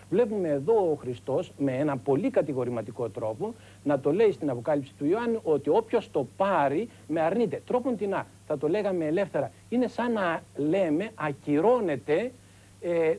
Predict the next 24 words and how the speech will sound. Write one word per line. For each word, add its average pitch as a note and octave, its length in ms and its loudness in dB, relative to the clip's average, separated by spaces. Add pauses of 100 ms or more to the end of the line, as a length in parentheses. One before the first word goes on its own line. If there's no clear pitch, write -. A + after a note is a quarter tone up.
(120)
το D3 440 4 (200)
έργο A3+ 360 2
του G#3 140 2
Αγίου G#3+ 240 2
Πνεύματος. B2+ 600 -2 (300)
Ακυρώνεται G3 920 0 (200)
η F#3 60 -10
σωτηρία G3 500 2
του C#3+ 120 -4
ανθρώπου. A2+ 520 -6 (320)
Ε, D#3 260 2
ως G3 200 0
προς G3 240 -4
τις B3 360 -6
σωτηριολογικές F#3+ 840 2
δηλαδή E3 300 0
προεκτάσεις E3+ 800 -2
του, A#3 220 -4
το C#3+ 380 4 (240)
βάπτισμα, F#3+ 800 0 (380)
ε, F#3+ 280 2 (140)
πάβει G#3+ 320 2
να A3 140 0
ισχύει. G#3 500 0